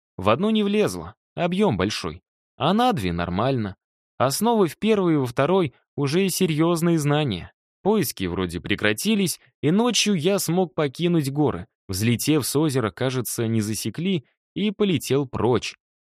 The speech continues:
Мне нужен любой крупный город Конфедерации. Я внимательно поглядывал вокруг на предмет дирижаблей и засек. Один малый, кажется, даже Веспер, без модернизации,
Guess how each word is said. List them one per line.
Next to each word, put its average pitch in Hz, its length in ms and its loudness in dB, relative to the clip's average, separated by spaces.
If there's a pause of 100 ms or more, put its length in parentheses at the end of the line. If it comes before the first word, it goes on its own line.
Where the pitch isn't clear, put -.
Мне 143 240 0
нужен 147 360 0
любой 120 480 0
крупный 131 460 -2
город 107 400 0
Конфедерации. 95 920 -4 (460)
Я 190 220 2
внимательно 165 580 0
поглядывал 143 640 0
вокруг 131 460 -2
на 107 120 0
предмет 95 420 -2
дирижаблей 123 720 -2 (300)
и 196 80 0
засек. 160 580 0 (300)
Один 170 320 2
малый, 175 460 0 (200)
кажется, 95 400 -4
даже 90 280 -2
Веспер, 135 500 -2 (200)
без 104 260 0
модернизации, 117 920 0